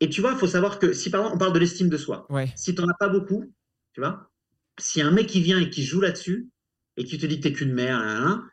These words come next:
Speaker 1: s'il te quitte, mais t'as plus rien, quoi. C'est-à-dire
Speaker 2: Ouais.
Speaker 1: que tu deviens dépendant parce que t'as déjà pas grand-chose, quoi.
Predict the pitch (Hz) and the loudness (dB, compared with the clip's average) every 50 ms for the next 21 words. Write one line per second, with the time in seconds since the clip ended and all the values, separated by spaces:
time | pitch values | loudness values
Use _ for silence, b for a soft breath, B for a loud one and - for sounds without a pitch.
0 | _ _ _ _ - - - - 240 226 - 214 185 - - 247 269 269 - 175 | _ _ _ _ -8 -6 0 2 2 2 4 2 2 2 0 0 0 0 0 0
1 | 139 139 143 135 - 180 185 190 214 226 190 151 - 127 113 - - _ _ - | 0 0 -2 -2 0 0 2 2 2 0 0 -2 -4 -6 -8 -10 -14 _ _ -4
2 | - 147 117 107 - - 170 143 170 170 160 139 151 202 196 202 208 208 233 220 | -4 -4 -4 -4 -4 -4 0 2 2 2 4 4 2 2 4 2 2 2 2 2
3 | 180 - - 175 170 170 156 - 170 170 - 233 - 180 185 180 - 240 214 - | 0 -2 -2 -2 -2 0 0 0 -2 -2 -2 -2 -2 -2 -2 -2 -4 -6 -8 -6
4 | - 135 131 - - | -8 -8 -10 -10 -14